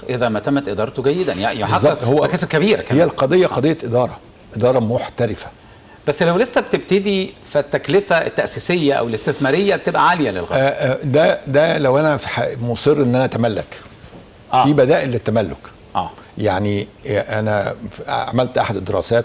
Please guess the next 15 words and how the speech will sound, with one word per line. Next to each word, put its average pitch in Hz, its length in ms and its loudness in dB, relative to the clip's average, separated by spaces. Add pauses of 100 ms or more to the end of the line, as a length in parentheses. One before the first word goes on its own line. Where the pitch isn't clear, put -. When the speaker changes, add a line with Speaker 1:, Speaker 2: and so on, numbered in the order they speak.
(120)
Speaker 2:
ل-، 87 440 -4 (220)
ل-، 90 260 -8 (640)
الجامعة 107 460 -2
العربية 95 460 2
عشان، 123 520 0 (160)
آه، 101 520 -6
تنمية 120 320 0
التبادل 120 500 0 (360)
مع، 110 360 0 (520)
آه، 104 120 -2
بين 113 300 2
م-، 110 260 2
بين 113 180 0
الدول 110 220 0
العربية 110 520 2